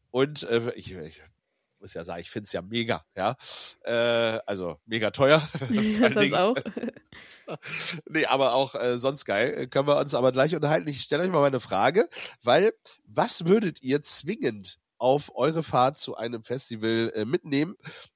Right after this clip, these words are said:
Speaker 1: Und, äh, wen würdet ihr euch auf so einem Festival auf jeden Fall anschauen wollen?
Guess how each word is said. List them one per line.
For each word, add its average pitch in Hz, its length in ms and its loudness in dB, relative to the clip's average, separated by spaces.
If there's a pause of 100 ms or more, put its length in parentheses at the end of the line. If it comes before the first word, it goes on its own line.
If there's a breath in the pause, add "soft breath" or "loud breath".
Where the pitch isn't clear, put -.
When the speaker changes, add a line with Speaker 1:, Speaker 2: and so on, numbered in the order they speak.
Speaker 1:
Und, 139 460 -2
äh, 123 280 4 (240)
wen 147 640 -8
würdet 165 300 -10
ihr 135 120 -4
euch 139 180 -8
auf 123 100 -10
so 127 100 -8
einem 110 100 -12
Festival 123 680 -6
auf 107 160 -6
jeden 131 300 -6
Fall 117 160 -4
anschauen 80 460 -10
wollen? 73 260 -18